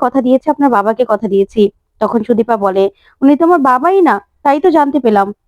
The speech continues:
তখনই আদিত্য বলে, "তাতে কি হয়েছে? সে আপনার জন্য কিচ্ছু করেনি। আপনি এই যে পড়াশোনা করছেন, আপনি তার আদর্শে বড় হয়েছেন।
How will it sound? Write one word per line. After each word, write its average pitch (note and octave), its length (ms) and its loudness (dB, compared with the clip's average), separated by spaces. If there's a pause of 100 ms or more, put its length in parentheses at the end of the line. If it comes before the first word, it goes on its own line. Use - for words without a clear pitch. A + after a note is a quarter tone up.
(120)
তখনই B3+ 300 -2
আদিত্য A#3 320 0
বলে, G#3+ 200 -2
"তাতে A#3 220 -4
কি B3+ 140 -4
হয়েছে? A3 320 0 (480)
সে - 140 -6
আপনার A3+ 240 -2
জন্য C4+ 200 -2
কিচ্ছু C4+ 240 -6
করেনি। E4 360 0 (360)
আপনি C4+ 280 2
এই E4+ 180 4
যে D#4 100 2
পড়াশোনা C#4 480 -2
করছেন, C4 360 -2 (320)
আপনি B3 300 0
তার D4 260 0
আদর্শে B3+ 400 0
বড় A#3+ 240 -2
হয়েছেন। A#3+ 400 -2